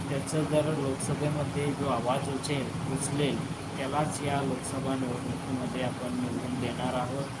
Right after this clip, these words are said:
असंही सर्व शेतकऱ्यांचं म्हणणं आहे. आपण लाईव्हच्या माध्यमातून, अ, आतापर्यंत आपल्याला ज्या काही कमेंट्स आल्या, तीन कमेंट्स आपल्याला साबळे आणि एक कमेंट्स काळे आणि पुन्हा एकदा आपल्याला एक कमेंट्स आलेलं आहे मेगा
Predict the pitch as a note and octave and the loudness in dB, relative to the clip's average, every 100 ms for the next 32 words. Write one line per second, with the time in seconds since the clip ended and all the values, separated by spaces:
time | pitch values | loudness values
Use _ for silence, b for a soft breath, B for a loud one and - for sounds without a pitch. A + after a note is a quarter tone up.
0 | - - - - C#3+ - D3+ D3+ - C#3+ | -8 -8 -8 -4 -2 0 2 2 2 2
1 | C#3 C3+ C3 - - C3 B2+ C3+ C3 C3 | 2 0 -2 -2 -2 0 0 0 0 0
2 | A#2+ B2 B2 B2+ B2+ G#2+ - - - - | -2 -2 -2 -2 -2 -4 -6 -6 -6 -4
3 | - - - - - - C3+ C3+ C3 C3+ | -4 -4 -4 -4 -4 -2 0 0 -2 -2
4 | B2+ B2 D3 C3 C3 B2+ C3+ C3+ - D3 | -2 0 0 0 0 0 -2 -2 -2 -4
5 | - - - C#3 C3+ C3+ C3+ C3+ A#2 - | -4 -4 -4 -2 -2 0 0 -2 -4 -2
6 | C3+ B2+ C3+ C3+ C3+ C3+ C#3 C#3 C#3 C3 | -2 -2 0 0 0 -2 0 0 0 0
7 | B2 B2+ - C3+ C3+ C3+ - C#3 C#3 C#3 | 0 0 0 -2 -2 -2 -2 0 0 0
8 | C#3 - C#3 C#3 - C#3+ D3+ D#3 C#3 C#3+ | 0 -2 0 0 0 2 2 0 -2 -2
9 | C#3 C#3 C3+ - C3+ B2+ C3 C3+ C3+ C3 | 0 0 0 0 0 0 0 0 -2 -2
10 | C3 C3 C3 C3 C3+ - - - - - | -2 0 0 0 0 -2 -4 -4 -4 -6
11 | - - D3 - C#3+ C3+ C3+ - - C3+ | -6 -2 -2 0 0 2 0 -2 0 2
12 | B2+ C#3 C#3 C3+ B2+ C3 - - - C#3+ | 4 4 2 -2 -2 -2 -2 -6 -2 0
13 | C3+ C#3+ D3+ C#3 D3 C#3 E3 C3 C3 - | 2 4 4 4 2 2 0 0 -2 -2
14 | C3 C3 C3+ C3 C3+ C3+ C3+ C#3 C#3 C3+ | -2 -2 -2 -2 0 0 0 0 0 0
15 | C3 B2+ C3+ C3+ | 0 2 2 0